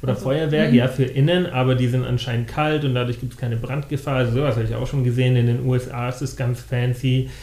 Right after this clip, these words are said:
Speaker 1: dass die auch viel mit Pyrotechnik machen, aber das geht mir dann schon wieder zu weit. Also ich weiß, was ich gut kann und das ist Auflegen, das ist die Musik.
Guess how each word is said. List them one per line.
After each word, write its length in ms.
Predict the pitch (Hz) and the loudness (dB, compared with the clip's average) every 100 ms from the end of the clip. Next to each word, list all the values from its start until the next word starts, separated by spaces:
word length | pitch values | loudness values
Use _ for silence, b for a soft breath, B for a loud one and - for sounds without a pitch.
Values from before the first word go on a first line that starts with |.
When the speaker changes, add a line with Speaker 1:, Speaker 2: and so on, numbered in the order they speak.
| B - | B -6
Speaker 1:
dass 200 | 127 - | -6 -2
die 80 | |
auch 80 | 117 | -2
viel 160 | 113 135 | 2 4
mit 180 | 127 131 | 4 2
Pyrotechnik 640 | 165 151 143 143 143 135 | 0 2 4 2 0 -2
machen, 280 | 135 127 139 | 0 0 0
aber 240 | 120 127 | 0 0
das 240 | 127 123 - | 0 -2 0
geht 180 | 135 | 2
mir 100 | 131 | 4
dann 160 | 131 123 | 6 4
schon 180 | 131 120 | 4 4
wieder 220 | 117 117 | 4 2
zu 140 | 127 | 0
weit. 260 | 120 117 117 | -2 0 -2
Also 320 | 120 117 123 - B B - | -2 0 0 -2 B B -2
ich 160 | 127 | 2
weiß, 220 | 127 147 | 4 4
was 140 | 147 139 | 4 2
ich 160 | 139 | 2
gut 160 | 139 127 | -2 0
kann 240 | 139 135 | 2 2
und 140 | 131 120 | 4 4
das 140 | 117 113 | 4 4
ist 280 | 113 113 | 2 0
Auflegen, 560 | 127 143 143 147 139 135 | 0 0 2 4 4 6
das 100 | 123 | 4
ist 120 | 117 131 | 2 4
die 40 | |
Musik. 560 | 127 120 127 160 175 | 6 6 6 2 -2